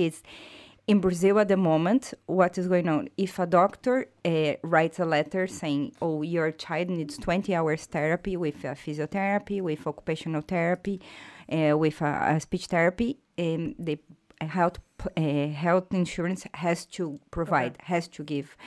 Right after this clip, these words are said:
Speaker 1: And if they don't, you bring to c-, court and then you win. So my question is, why not in Ireland, the health insurance, the laws could change and do something similar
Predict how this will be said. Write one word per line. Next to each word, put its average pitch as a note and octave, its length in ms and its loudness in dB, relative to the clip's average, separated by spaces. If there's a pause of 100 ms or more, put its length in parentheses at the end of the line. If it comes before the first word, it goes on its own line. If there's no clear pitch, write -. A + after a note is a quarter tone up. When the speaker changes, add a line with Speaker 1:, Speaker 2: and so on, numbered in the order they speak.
(420)
Speaker 1:
And G#3 160 2
if G#3+ 200 2
they A3+ 180 4
don't, F#3+ 560 0 (140)
you F#3 120 2
bring E3+ 260 0
to - 140 -10
c-, - 200 -14
court C#3+ 400 0
and E3 180 0
then D#3 180 2
you D#3 120 0
win. C#3+ 320 -2 (640)
So E3 500 2 (100)
my F3 280 0
question F#3+ 400 -2
is, D3+ 160 -4
why F3 220 4
not F#3+ 300 0
in F#3 140 -2
Ireland, E3 480 2 (300)
the D#3 420 0
health D3+ 360 -6
insurance, E3+ 540 -6
the E3 140 -4
laws D3 420 -4
could D#3+ 220 -6
change G#3 600 -4
and D#3+ 280 -6
do E3+ 100 -4
something D3+ 440 -6
similar E3 440 -2